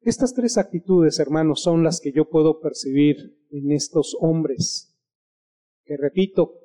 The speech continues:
el pasaje no los llama sabios, pero que podemos decir actuaron con mucha sabiduría.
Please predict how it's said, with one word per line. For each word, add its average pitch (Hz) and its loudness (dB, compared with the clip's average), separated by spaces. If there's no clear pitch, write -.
el 151 -6
pasaje 165 -2
no 160 2
los 156 2
llama 160 0
sabios, 156 -4
pero 139 -2
que 143 -4
podemos 151 -4
decir 147 -4
actuaron 139 -6
con 131 -12
mucha 151 0
sabiduría. 127 -10